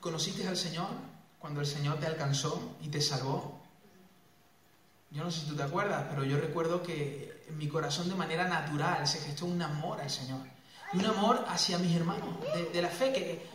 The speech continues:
a los cuales no, con los cuales no tenía quizá mucha, eh, confianza, pero ya les amaba.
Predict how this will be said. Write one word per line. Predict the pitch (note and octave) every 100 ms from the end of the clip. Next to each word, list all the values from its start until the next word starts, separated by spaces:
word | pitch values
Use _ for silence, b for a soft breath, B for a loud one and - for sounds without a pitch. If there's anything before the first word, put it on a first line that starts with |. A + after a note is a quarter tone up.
| B
a |
los | D#3+
cuales | A#3+ B3+
no, | A#3+ A#3+
con | E3+
los | D#3+
cuales | B3 A3+
no |
tenía | G3 G3 G3+
quizá | - F#3
mucha, | F3 - F3 D#3 C3+ A#2 - - -
eh, | D3 C3+ C3+
confianza, | - D3 C#3+ A#3 C#4 E3+ C#3
pero | D#3+ D#3
ya | G3+
les | A#3+
amaba. | D#3 D#3+ C4 - - -